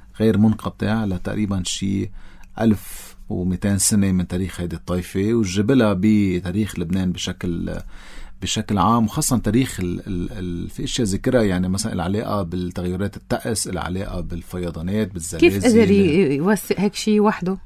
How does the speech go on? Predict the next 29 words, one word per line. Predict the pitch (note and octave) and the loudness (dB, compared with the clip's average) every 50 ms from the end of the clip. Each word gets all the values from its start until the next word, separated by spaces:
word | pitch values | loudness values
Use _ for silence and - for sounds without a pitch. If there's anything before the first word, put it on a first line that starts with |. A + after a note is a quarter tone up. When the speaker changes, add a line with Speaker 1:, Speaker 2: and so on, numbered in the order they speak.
| - - | -2 2
Speaker 1:
تمامًا. | A#2 G#2+ G#2 A#2+ C3 A#2+ G2 F#2 F2 | 4 6 8 8 6 6 6 4 4
هو، | F2 B2 D3 D3+ | 4 4 6 6
أم، | C#3 C3 C3+ C#3 C#3+ C#3+ - - - G2+ G2+ G2 G#2+ - - - | 6 6 6 4 2 0 -2 -2 -2 0 0 0 -2 -4 -6 -4
يعني | A2+ F#2 F2+ F#2 | -2 0 0 2
لهلأ | F#2+ G#2 G2+ A2 C#3+ D3+ C3+ A#2+ G2+ | 2 2 2 4 4 4 4 4 2
بعض | G2 A2 A2+ G#2+ | 4 4 6 6
العلماء، | G#2 G2+ F#2 G2 G#2 G2+ F#2+ F#2 F#2+ G2 G#2 G#2+ | 6 6 6 4 4 4 4 2 2 2 0 0
أم، | - G#2+ G2+ G2 - - - - - - G2+ | 0 -2 -2 -2 -4 -6 -12 -12 -10 -10 -8
يعني | G2 F2 F#2 | -4 -2 0
بيجربوا | G2+ G2 G2+ C#3 C#3+ C3 A#2+ A#2+ | 0 2 2 2 4 4 4 4
يفهموا | C3 - - A2 G#2+ G#2+ G#2+ A2 A#2+ A#2+ | 4 2 0 0 2 2 2 2 0 0
هالطاقة | G2 F#2+ F2+ - - - C3 C#3+ D3+ - - F#2+ F#2 F#2 F#2+ G2+ G#2+ A2 | -2 -4 -4 -6 -2 2 4 4 4 4 0 -2 -4 -4 -4 -4 -4 -4
اللي | G#2+ G2+ | -4 -2
حطها | - - C#3 C#3 - - - - F#2+ G2 G#2+ A2+ | 0 0 0 0 -2 -4 -2 -2 0 0 0 -2
تا | - - - G2 | -2 -2 0 0
يقدر | G#2+ C3 D3+ A2+ G#2+ G#2 | 2 2 0 0 0 -2
يكتب | A#2+ - - G2+ | -2 -2 -2 -2
هيدا | F#2+ G2 F2+ F2+ | -2 -2 -2 -2
التاريخ. | - - E2+ D#2+ D#2 - - - - - - | -4 -4 -4 -4 -6 -8 -10 -16 -10 -2 0
Speaker 2:
مهم. | G3 F3+ A3 G#3+ F#3 - - - | 4 4 4 4 2 0 -6 -4
Speaker 1:
آه، | - G2+ G2+ G2+ G2+ G2+ G2+ G2+ - - - - - - | -2 0 2 2 2 2 2 0 -2 -6 -12 -8 -2 2
أنا | D#3+ D3+ C#3+ C3+ | 4 6 6 6
لأنه | C3 C3 B2+ A#2 | 6 6 4 2
اشتغلت | - - C3+ B2+ C3+ C3 A#2+ | 2 2 2 2 2 4 4
على | A2 B2 | 4 2
مرحلة | C#3+ - - B2 A2+ | 2 0 -2 -4 -2
كتير | - - C#3 | 0 0 0
بسيطة | A#2+ G#2+ G#2+ - - G#2+ - G2 | 2 2 0 0 0 0 0 0
من | F2+ F2 E2+ E2+ E2 D#2+ D#2+ E2 - | -2 -2 -2 -4 -4 -6 -6 -6 -6